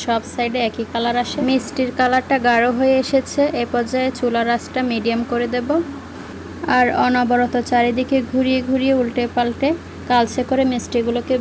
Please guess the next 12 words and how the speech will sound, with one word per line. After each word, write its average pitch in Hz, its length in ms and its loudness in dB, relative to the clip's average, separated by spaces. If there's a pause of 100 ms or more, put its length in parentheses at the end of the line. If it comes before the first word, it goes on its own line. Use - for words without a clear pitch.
ভেজে 247 320 0
নেব। 254 160 -4 (280)
মিষ্টিগুলো 262 580 0 (120)
কালচে 233 320 2 (100)
হয়ে 262 260 2
এসেছে, 269 340 -2 (260)
এ - 20 0 (100)
পর্যায়ে 254 380 0 (100)
তেল 233 160 0 (120)
থেকে 247 180 -2 (100)
উঠিয়ে 247 360 0
নেব। 254 160 -2